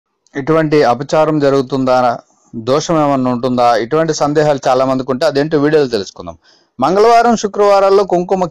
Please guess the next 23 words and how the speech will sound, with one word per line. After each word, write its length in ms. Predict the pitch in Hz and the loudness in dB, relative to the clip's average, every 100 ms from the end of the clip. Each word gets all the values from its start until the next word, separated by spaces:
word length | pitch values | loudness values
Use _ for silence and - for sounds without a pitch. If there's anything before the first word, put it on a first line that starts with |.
| - | -4
కింద 200 | 156 190 156 113 | -4 -2 0 2
జారి 220 | 127 151 | 0 0
పడితే 300 | 143 123 98 101 95 _ _ - 139 | -2 -4 -2 -2 -4 _ _ -4 0
అదేదో 300 | 185 202 196 - | 2 2 2 0
అశుభంగా 460 | 170 190 202 196 180 156 | 0 0 0 0 -2 0
భావిస్తారు 540 | 151 156 - 151 160 143 | 0 -2 0 -2 0 0
చాలా 180 | 131 139 | 0 0
మంది. 200 | 92 76 _ - | -2 -10 _ -2
అయితే 200 | 165 180 147 139 | 0 2 2 2
ఇది 140 | 135 113 | -2 -2
అపోహ 340 | 123 196 180 180 139 | 0 2 2 2 2
మాత్రమేనని 640 | 127 147 135 127 123 135 101 | 0 -2 -2 0 -2 -2 -2
అంటున్నారు 500 | 117 131 127 127 151 107 - 117 | -4 -2 0 0 2 0 0 -2
ఆధ్యాత్మిక 580 | 123 131 120 127 160 175 | -2 -6 -6 -6 -6 -4
పండితులు. 420 | 127 107 95 82 _ _ _ - | -4 -4 -8 -20 _ _ _ -10
అనుకోకుండా 600 | 139 165 220 220 220 214 196 | -6 0 0 2 2 2 0
కుంకుమ 280 | 190 202 190 - | -2 -2 -2 -4
కింద 160 | 117 123 151 | -4 -2 -2
పడినప్పుడు 440 | 151 156 151 - 127 | -2 -2 -2 -2 0
అలా 160 | 131 131 123 | 0 0 0
పడిన 220 | 127 165 165 | -2 -4 -2
చోట 180 | 160 143 107 101 _ _ _ - | -2 2 0 0 _ _ _ -16
భూదేవికి 640 | 107 156 175 220 220 214 | -4 0 2 2 2 -4